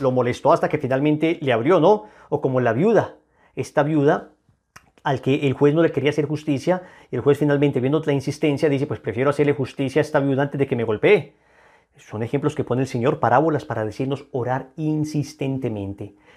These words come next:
Wilson, ¿y Dios no nos podría dar las cosas simplemente con pedirle una vez? Claro que no las podría dar. Lo que pasa es que de la perseverancia, además, se crece en virtud.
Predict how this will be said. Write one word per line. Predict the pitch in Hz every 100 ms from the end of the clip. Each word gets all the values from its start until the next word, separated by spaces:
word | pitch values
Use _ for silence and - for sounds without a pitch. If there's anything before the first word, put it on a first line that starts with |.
| _
Wilson, | 147 151 156
¿y |
Dios | 135 139
no | 151
nos | 156 151
podría | 127 120 139
dar | 151
las | 143 -
cosas | 156 151 -
simplemente | 147 147 139 139
con | 117
pedirle | 117 120 135
una | 139
vez? | 135 151 151 - _
Claro | - 107
que | -
no | 123
las | 113
podría | - 101 98 98
dar. | 95
Lo | 101
que | 101
pasa | - 117
es | -
que | -
de | 117
la | 110 107
perseverancia, | 117 107 - 110 113 107 107 143 - -
además, | 117 110 101 110 151 - -
se | _ - -
crece | - 123 123 127
en | 123
virtud. | 120 110 - 160 156